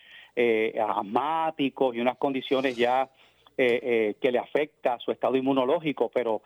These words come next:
por lo general los niños son los que, ¿verdad?, los que, los que menos, eh, eh, propensos están a contagiarse.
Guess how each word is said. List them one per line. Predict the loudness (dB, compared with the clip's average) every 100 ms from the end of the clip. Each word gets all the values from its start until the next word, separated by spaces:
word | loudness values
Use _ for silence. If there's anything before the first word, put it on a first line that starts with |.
| -18 -4
por | -2 0
lo | -2
general | -2 0 0 0
los | 0
niños | 0 0 0
son | -2 -2
los | -2
que, | -2 -2 -2
¿verdad?, | 0 0
los | 0 0
que, | -2 -2 -16 -20 0
los | 0 2
que | 0
menos, | 0 0 0 0 -2 -6 -2
eh, | 2 2 2 0
eh, | 2 2 2 0 0
propensos | 0 2 -2 0 -2 -2
están | 0 -2 -2 -2
a | -2 -2
contagiarse. | -2 -4 -2 -4 0 2 2 0 -2 -4